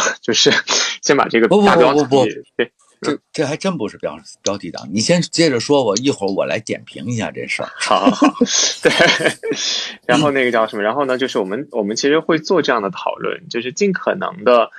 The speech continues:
Speaker 1: 呃，希望能够把这个我们今天要讲的这篇文章的爆点，那给它提炼出来。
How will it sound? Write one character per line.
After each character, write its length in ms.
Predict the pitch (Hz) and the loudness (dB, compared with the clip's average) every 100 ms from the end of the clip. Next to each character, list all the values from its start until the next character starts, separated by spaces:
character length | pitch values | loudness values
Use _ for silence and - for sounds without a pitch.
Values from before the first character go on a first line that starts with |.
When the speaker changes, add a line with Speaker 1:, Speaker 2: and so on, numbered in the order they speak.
| - - - - | -18 -18 -18 -4
Speaker 1:
呃， 380 | 104 98 95 | 0 0 0
希 180 | 101 - | -2 2
望 220 | 147 139 | 4 4
能 160 | 104 101 | 0 0
够 200 | 131 127 | 2 2
把 240 | - 98 - | 2 -2 -2
这 260 | 123 113 | 0 0
个 320 | 98 104 92 | 2 2 2
我 100 | - | 0
们 160 | 98 92 | -2 -2
今 140 | 131 | -4
天 140 | 135 143 | -2 2
要 140 | 135 | 2
讲 240 | 120 120 - | 2 -2 -2
的 60 | |
这 140 | 104 117 | -2 0
篇 180 | 123 | 0
文 160 | 110 95 | 0 0
章 160 | 113 135 | 2 2
的 80 | |
爆 320 | 123 - 175 113 | 0 4 4 4
点， 320 | 101 - - - _ | 0 -4 -8 -18 _
那 160 | - 101 | -4 -2
给 100 | 95 | -2
它 120 | 98 | -6
提 200 | 98 - | -4 -2
炼 240 | 113 123 | 0 0
出 160 | 104 - | -2 -4
来。 200 | - - | -6 -6